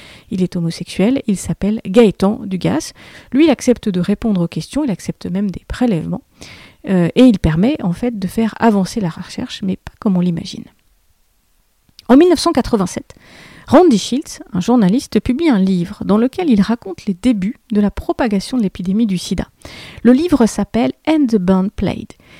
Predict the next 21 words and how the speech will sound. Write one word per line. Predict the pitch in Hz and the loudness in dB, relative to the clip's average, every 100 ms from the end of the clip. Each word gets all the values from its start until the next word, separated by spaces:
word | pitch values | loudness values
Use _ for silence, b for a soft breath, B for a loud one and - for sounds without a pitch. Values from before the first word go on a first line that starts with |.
| b - | b 2
et | 247 | 6
le | 269 | 6
journaliste | 311 320 196 170 - - - 247 | 6 4 2 0 -4 -12 -12 -4
décide | 202 240 - 294 202 | 0 0 0 -2 0
de | 202 | 0
livrer | 196 240 202 185 - _ | 2 0 0 -2 -2 _
publiquement | 330 311 196 - 156 - _ - | -4 -4 -6 -6 -6 -8 _ 2
le | 214 233 | 4 6
nom | 233 | 4
de | 285 | 0
Gaëtan | 185 165 170 - 247 | -2 -2 -2 -2 -2
Dugas. | - - 214 - - _ - | -2 -8 -12 -16 -20 _ 0
Il | 269 | 2
présente | - 240 220 302 - | 2 -2 -2 -4 -4
le | 190 | -4
Canadien | 208 190 180 214 302 | -2 -2 -2 -4 -4
comme | 185 170 | -4 -4
super | - - 330 - 302 202 | -6 -10 -10 -2 0 0
actif | 185 - 214 | -4 -8 -16
sexuellement | - 277 - - 165 185 269 - | -8 -8 -8 -6 -2 -2 -2 -2
et | 359 | -2